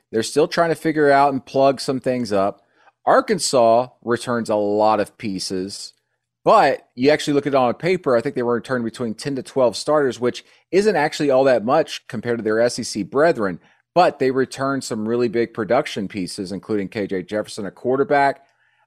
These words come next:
I think Arkansas ends up winning this. This is the type of game that if it was on a neutral field, the Razorbacks would probably be favored by, like, three points, maybe, maybe even less. And this is a game I think that a lot of people thought, uh, maybe even when it opened up, that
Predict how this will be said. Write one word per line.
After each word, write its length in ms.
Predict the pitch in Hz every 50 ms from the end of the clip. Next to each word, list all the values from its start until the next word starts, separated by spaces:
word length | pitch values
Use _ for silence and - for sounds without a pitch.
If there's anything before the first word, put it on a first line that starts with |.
| _
I 80 | - 180
think 140 | 254 247 -
Arkansas 480 | 143 151 170 165 175 170 - 165 151
ends 200 | 143 139 147 139
up 200 | 143 131 123 -
winning 260 | 113 120 117 131 139 139
this. 380 | 143 143 139 - - - - _ _ _ _ _ _
This 140 | 170 202 202
is 80 | 254 214
the 120 | 226 196
type 260 | - - 156 151 -
of 80 | 147 117
game 220 | 139 131 135 127
that 80 | 123 113
if 100 | 107 -
it 60 | 127
was 120 | 120 101
on 160 | 120 117 110 98
a 60 | 98
neutral 340 | 104 113 110 - - 104 90
field, 540 | - - 104 104 101 98 95 92 90 82 - _ _ _ _ _ _ _
the 80 | 113
Razorbacks 680 | 107 101 101 127 127 123 - 127 - 123 117 110 - -
would 100 | 104 -
probably 260 | - 113 107 104 104
be 160 | 87 101 98
favored 420 | - - 98 95 95 98 110 104 87
by, 140 | 98 92
like, 220 | 92 92 87 85 -
three 260 | _ - 101 107 107
points, 500 | - - - 110 107 113 120 - - -
maybe, 480 | 120 123 123 131 135 143 147 147 147 _ _ _ _ _ _
maybe 260 | 101 113 120 120 131
even 220 | 127 120 107 113 104
less. 560 | 95 95 101 104 110 120 127 - - - - - _ _ _ _ -
And 120 | 120 127
this 160 | 156 180 -
is 140 | 208 190 160
a 80 | 165 127
game 260 | 98 139 135 139 135
I 80 | 127
think 220 | 117 - 135 120 -
that 100 | 127 113
a 40 | 110
lot 300 | 104 104 110 117 123 120
of 100 | - -
people 340 | - 127 117 - 120 110
thought, 600 | 101 - - 117 113 113 110 107 107 - - - - _ _ _ _ _ _ _ _ _ -
uh, 320 | - 101 104 104 101 98 95
maybe 300 | 104 110 123 127 127 123
even 160 | 120 110 107
when 100 | 110 104
it 120 | 98 92 -
opened 400 | 87 107 110 107 - 107 101 101
up, 280 | 104 101 101 - _ -
that 360 | 101 92 92 92 90 -